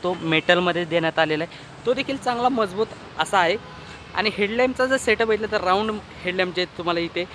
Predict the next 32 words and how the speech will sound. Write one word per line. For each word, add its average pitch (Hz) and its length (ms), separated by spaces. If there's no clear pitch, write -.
या 170 60
इलेक्ट्रिक 175 440
ऑटो 170 200
रिक्षामध्ये 165 420
मिळून 165 260
जातात, 160 200
जे 165 140
की 240 160
हॅलोजन 196 380
सेटअपमध्येच 175 600
येतात. 156 180
त्याचबरोबर 240 520
फ्रंटला 214 340
जर 233 120
टायर 196 260
बघितलं 208 340
तर 214 40
एमआरएफ 175 540
कंपनीचे 190 460
टायर 165 180
जे 170 140
ते 165 100
तुम्हाला 160 320
तिन्ही 196 280
व्हील्सला 170 380
टायर 160 260
जे 156 220
ते 160 60
मिळून 165 240
जातात, 160 240
जे 156 200
की 254 220